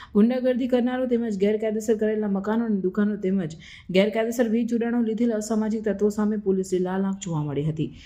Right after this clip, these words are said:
ત્યારે અમીરગઢ તાલુકાના અમીરગઢ પી આઈ એસ કે પરમાર સહિત પોલીસ સ્ટાફ દ્વારા અસામાજિક તત્વો સામે કાર્યવાહી હાથ ધરી છે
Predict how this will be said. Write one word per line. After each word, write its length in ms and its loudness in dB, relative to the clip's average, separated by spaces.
ત્યારે 200 0
અમીરગઢ 400 2
તાલુકાના 500 0
અમીરગઢ 480 0
પી 200 2
આઈ 200 -4
એસ 300 4
કે 100 6
પરમાર 380 2
સહિત 360 2
પોલીસ 260 2
સ્ટાફ 300 0
દ્વારા 260 0
અસામાજિક 440 0
તત્વો 360 0
સામે 180 2
કાર્યવાહી 560 0
હાથ 260 -4
ધરી 280 -2
છે 100 -2